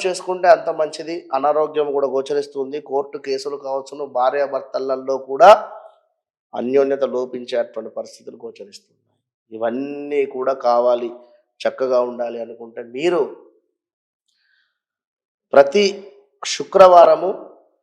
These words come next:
శు-, యొక్క శుక్రగ్రహము వద్ద దీపారాధన చేసుకోండి ఉదయం ఆరు, ఆరు పది గంటల లోపు. కుదిరితే తులారాశి వారు ఒకసారి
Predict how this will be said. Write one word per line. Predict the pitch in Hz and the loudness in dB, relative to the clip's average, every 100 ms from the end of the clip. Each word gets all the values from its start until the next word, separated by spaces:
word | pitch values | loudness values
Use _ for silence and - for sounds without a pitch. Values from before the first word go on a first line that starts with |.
| _ _ _ _ _ _ _ _ _ _ - | _ _ _ _ _ _ _ _ _ _ -14
శు-, | - - 131 | -12 -6 -2
యొక్క | 127 127 127 | 0 -2 -2
శుక్రగ్రహము | 120 139 - 190 151 147 156 185 175 - - - - | -8 -6 0 0 4 4 6 4 0 -6 -18 -20 -10
వద్ద | 135 139 - 202 - - - _ _ _ _ _ _ - | -2 -2 4 4 2 -14 -20 _ _ _ _ _ _ -20
దీపారాధన | 113 139 180 185 165 135 151 | -8 -2 6 8 10 6 2
చేసుకోండి | 156 123 - 135 143 | -4 -6 -6 -8 -6
ఉదయం | 156 135 156 | -2 2 4
ఆరు, | 143 131 151 | 6 6 4
ఆరు | 151 131 127 | 2 0 0
పది | 131 117 | -6 -8
గంటల | 113 117 | -10 -10
లోపు. | 123 117 - _ _ _ _ _ _ _ _ | -8 -10 -12 _ _ _ _ _ _ _ _
కుదిరితే | - 151 180 175 180 180 - - - _ - | 2 4 2 2 0 0 -4 -18 -20 _ 4
తులారాశి | 160 165 156 151 151 | 10 10 10 4 0
వారు | 143 143 202 - - _ _ _ _ _ _ _ 143 | 0 0 -2 -10 -20 _ _ _ _ _ _ _ -4
ఒకసారి | 151 143 151 170 147 | -2 6 6 6 0